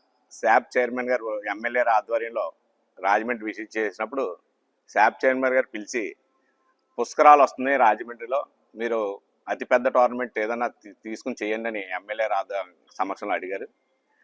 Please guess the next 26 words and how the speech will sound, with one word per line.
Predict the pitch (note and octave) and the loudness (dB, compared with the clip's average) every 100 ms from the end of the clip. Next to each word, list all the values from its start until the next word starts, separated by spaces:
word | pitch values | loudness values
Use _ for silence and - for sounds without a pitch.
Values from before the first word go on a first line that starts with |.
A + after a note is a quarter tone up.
| _ - | _ -2
అడిగితే | A#2 C3 D3+ | 0 2 0
మేము | D3+ C#3 | -2 -2
చెప్పాం, | A#2 - B2 | -4 -2 -4
ఎం-, | A2 G#2 G2 | -4 -8 -12
శాప్ | - G2+ G#2+ | 0 2 2
చైర్మన్ | A2 G#2 G#2 G#2 | -2 -4 -4 -8
గారు, | G2 | -4
"సార్, | - B2 B2 _ - | 2 2 0 _ -6
already | F#2+ G#2+ A#2 B2 | -2 2 2 2
లాస్ట్ | G#2 G#2 - A#2+ | 4 2 2 -6
ఇయర్ | A2 | -6
మేము | A2+ G2 F2 - _ _ _ | -8 -10 -14 -20 _ _ _
సౌత్ | - G#2 A2 | -4 -2 0
జోన్ | A#2+ B2 | -2 0
ఛాంపియన్‌షిప్ | A#2 G#2+ A#2 A2 - | 0 0 -4 -8 -8
చేసాం, | G2+ G2 C3 | -6 -4 -4
ఇప్పుడు | A#2+ G#2 | -6 -8
పరి-, | - G2 A#2 A#2 | -4 -2 -2 -4
మరి | A2 G#2 A#2 | -2 -2 0
పెద్ద, | A#2 G#2+ G#2 G#2 | 2 0 0 -4
పెద్ద | G#2+ G#2 G#2 | -2 -2 0
టోర్నమెంట్ | G2+ G2 A2+ A2 | 2 2 0 -6
అంటే | G#2+ A2 | -2 0
రాజమండ్రి | F#2 G2+ A#2 A#2 | 0 -2 -4 -10
కేటాయించరు" | A2 G2 F#2 G#2+ G#2 F#2+ B2 B2+ _ _ _ _ | -4 -2 0 -2 -6 -4 -4 -4 _ _ _ _
అంటే, | F#2+ G2 | -10 -4